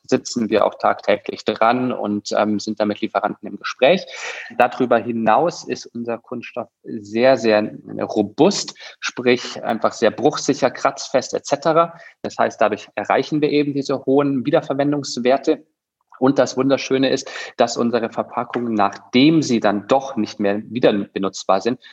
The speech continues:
zu hundert Prozent recycelbar sind. Das heißt, wir können die also zurücknehmen bei uns aus dem Kreislauf heraus.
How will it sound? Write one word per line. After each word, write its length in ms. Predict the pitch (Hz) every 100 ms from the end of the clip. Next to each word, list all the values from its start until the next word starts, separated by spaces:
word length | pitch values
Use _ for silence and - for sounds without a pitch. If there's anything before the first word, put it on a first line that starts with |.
| _
zu 160 | -
hundert 380 | 107 143 139 135
Prozent 640 | - 113 - 117 117 - - _ -
recycelbar 600 | 101 - 104 - - -
sind. 220 | - - - _ _ _ - _ - _ _ -
Das 160 | -
heißt, 300 | 113 131 -
wir 60 | 123
können 320 | - 127 123
die 100 | 123
also 220 | 117 110
zurücknehmen 840 | 107 - 110 165 165 147 143 143
bei 160 | 120 117
uns 420 | 123 123 120 -
aus 200 | - 120
dem 120 | 117
Kreislauf 600 | 104 - 117 - 113 107
heraus. 520 | 104 101 101 170 202